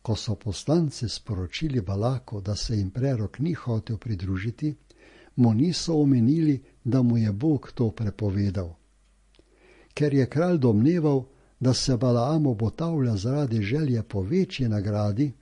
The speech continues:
je poslal več knezov, ki so bili tudi uglednejši od prvih, z obljubo o večji časti in s pooblastilom,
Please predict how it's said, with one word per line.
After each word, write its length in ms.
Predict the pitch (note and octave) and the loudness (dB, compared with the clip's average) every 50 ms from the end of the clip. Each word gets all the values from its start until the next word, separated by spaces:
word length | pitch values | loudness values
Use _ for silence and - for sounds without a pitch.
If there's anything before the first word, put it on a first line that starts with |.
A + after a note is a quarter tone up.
| _ _ _ - - - - _ | _ _ _ -20 -20 -20 -14 _
je 140 | - A2+ A#2 | 0 0 0
poslal 580 | - - B2 G2+ - - - A#2+ A#2 G#2+ F#2+ F2+ | 2 2 -2 -2 -2 -2 -2 -2 0 0 -2 -2
več 380 | F2+ G#2 D#3 E3+ D#3+ - - | -2 -4 -4 -4 -4 -6 -8
knezov, 580 | - - D#3 E3 D#3+ D#3+ C#3+ A#2 D#3 D#3 C#3+ B2 - _ - - _ _ | -6 -2 0 2 2 2 2 2 0 -2 -2 -4 -6 _ -20 -20 _ _
ki 160 | - - D3 C#3+ | -4 -2 -2 0
so 220 | - - D3 C#3 | 0 0 -2 0
bili 280 | A2+ A#2+ A#2+ A#2 A#2+ A2 | 0 0 2 2 0 0
tudi 340 | - - B2 A#2 G2+ A2 | 0 0 0 0 0 0
uglednejši 800 | G#2 G2 F#2+ F2 F2+ A#2+ D#3+ F3 E3+ C#3+ E3+ D#3 B2+ - - D#3+ | -2 -2 -2 -2 -2 -2 -2 -2 0 0 0 0 0 0 -2 -2
od 200 | D3 C#3+ C#3+ - | -2 -2 -2 -2
prvih, 400 | - - B2+ A2 A2 A2+ A#2 G#2+ - - - _ _ - - - - - _ - | -2 0 0 0 0 -2 -2 -4 -6 -12 -20 _ _ -20 -20 -20 -20 -20 _ -4
z 160 | A#2+ G#2 A2+ | -2 2 4
obljubo 480 | C3 A#2+ G2+ A#2 C3+ D3 C#3+ A#2 C3 A#2 | 4 2 2 2 2 2 2 4 2 0
o 260 | G#2 - A2+ G#2+ G2+ | 0 0 0 0 0
večji 500 | G2 G#2+ D3 E3+ F3 - - - E3 D3+ | 0 0 0 0 0 0 -2 -2 -2 -2
časti 580 | D#3 - D3+ D3 C#3+ - - - - C#3+ C3+ C3+ | -2 -2 -2 -2 -2 -2 -4 -6 -4 -2 2 2
in 100 | C3 B2+ | 2 2
s 120 | - - | 0 -2
pooblastilom, 920 | - - C3 A#2+ A2+ G#2 A#2 G#2+ F#2+ - - - F3+ F3+ E3+ E3 D3+ C#3+ | -2 0 2 2 2 2 0 -2 -2 -4 -6 -4 -2 0 2 2 2 0